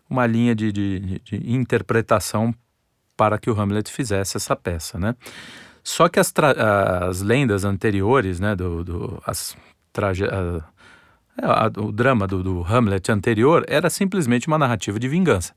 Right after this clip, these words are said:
Então era a história de um, de um menino que vê o pai sendo morto pelo tio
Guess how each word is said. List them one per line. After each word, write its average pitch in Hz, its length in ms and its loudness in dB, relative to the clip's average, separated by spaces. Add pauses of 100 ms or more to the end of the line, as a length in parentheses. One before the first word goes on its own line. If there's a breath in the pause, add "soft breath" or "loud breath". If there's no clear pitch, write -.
(360 loud breath)
Então 170 160 4
era 131 80 4
a - 20 6
história 113 320 2
de 101 80 -2
um, 110 180 0
de 104 120 -2
um 107 80 2
menino 107 480 4
que 95 580 -2
vê 110 300 2 (420)
o - 140 -14
pai 98 260 0
sendo 98 260 -2
morto 95 340 -2
pelo 117 200 -2
tio 170 320 0